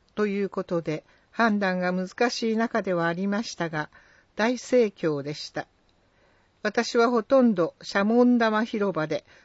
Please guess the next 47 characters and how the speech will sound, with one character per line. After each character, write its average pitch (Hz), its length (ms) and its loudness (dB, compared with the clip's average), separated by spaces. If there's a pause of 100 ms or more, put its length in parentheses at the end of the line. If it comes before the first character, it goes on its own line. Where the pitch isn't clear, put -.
(100)
子 - 140 0
供 226 260 4
た 214 140 -2
ち - 120 -16
と 180 120 2
一 175 100 0
緒 - 220 -6
に 190 120 0
遊 208 320 -4
ん 202 100 0
で 190 80 -2
い 180 140 -4
ま 180 160 -4
し - 180 -12
た。 - 140 -10 (800)
来 - 160 -16
て 240 140 6
く - 100 -12
だ 220 140 -2
さ 226 160 -4
っ - 160 -6
た 180 100 -4
方、 - 400 -6
あ 165 80 -10
り 226 140 -6
が 277 160 4
と 202 160 -2
う 180 40 -2
ご 170 120 -2
ざ 196 180 -4
い 196 80 -4
ま 190 140 -4
し - 160 -12
た。 - 160 -8 (640)
お 190 80 0
か 226 180 2
げ 208 140 -4
で 180 300 0
一 226 260 -2
日 233 500 0
楽 214 260 0
し - 120 -6
か 196 120 -2
っ 190 140 -6
た 147 120 -6
で 147 120 -10
す。 - 300 -18